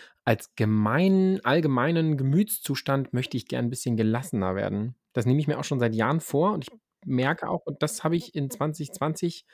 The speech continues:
gemerkt, dass ich das gut kann,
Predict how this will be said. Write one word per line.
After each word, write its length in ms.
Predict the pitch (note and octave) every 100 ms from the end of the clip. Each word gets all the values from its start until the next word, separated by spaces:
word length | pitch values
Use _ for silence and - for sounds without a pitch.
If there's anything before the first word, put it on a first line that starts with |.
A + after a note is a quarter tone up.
| - - _ _ _ _ _ -
gemerkt, 720 | C3+ C3 B2+ C#3 F#3 G#3+ -
dass 140 | C#3+
ich 180 | C#3+ -
das 540 | B2+ B2 - - - _ _
gut 240 | - F3+ -
kann, 400 | - C#3 G#3